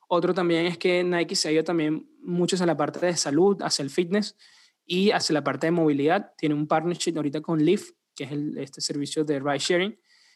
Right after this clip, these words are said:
que es para usar un, bicicletas compartidas y, bueno, a través de la, de la aplicación de, de Lyft, etcétera, y, bueno, promover toda esta vida sana.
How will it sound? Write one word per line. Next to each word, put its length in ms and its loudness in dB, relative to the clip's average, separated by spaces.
que 80 2
es 100 0
para 240 0
usar 420 0
un, 800 -2
bicicletas 680 0
compartidas 720 0
y, 540 -4
bueno, 100 -4
a 40 -6
través 220 -8
de 60 -4
la, 180 2
de 120 0
la 60 -2
aplicación 540 -8
de, 220 2
de 140 -6
Lyft, 420 -2
etcétera, 500 -2
y, 40 2
bueno, 200 0
promover 360 -8
toda 100 -8
esta 180 -2
vida 200 2
sana. 340 0